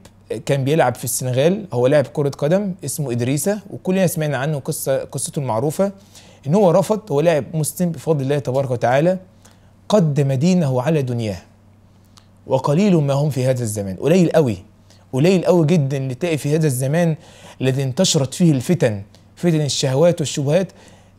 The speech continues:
قل أن تجد من يقدم دينه على دنياه، مش أي دنيا،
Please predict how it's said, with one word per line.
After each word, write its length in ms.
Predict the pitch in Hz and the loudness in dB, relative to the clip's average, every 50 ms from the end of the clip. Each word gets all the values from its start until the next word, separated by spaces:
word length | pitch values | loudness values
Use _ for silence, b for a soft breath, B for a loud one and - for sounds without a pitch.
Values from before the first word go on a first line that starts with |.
| B - | B 0
قل 300 | - 220 240 240 226 175 | 2 4 4 4 4 4
أن 260 | 165 - 151 156 143 - | 4 4 2 0 2 2
تجد 400 | 180 175 151 185 175 139 143 139 | 2 4 4 2 0 0 -4 -4
من 180 | 135 139 139 | -4 -2 -2
يقدم 540 | 143 139 - 190 208 185 160 151 151 139 135 | -2 -2 0 0 2 2 2 0 0 0 0
دينه 460 | 135 190 214 214 202 170 147 143 135 | 0 0 0 2 2 2 2 2 2
على 220 | 135 180 220 190 165 | 2 2 4 4 2
دنياه، 280 | 139 143 160 156 143 | 2 2 0 0 0
مش 200 | 151 147 - - | -2 -2 -2 0
أي 140 | 208 233 196 | 2 4 4
دنيا، 380 | 151 214 240 208 156 120 101 | 4 4 4 4 2 2 -2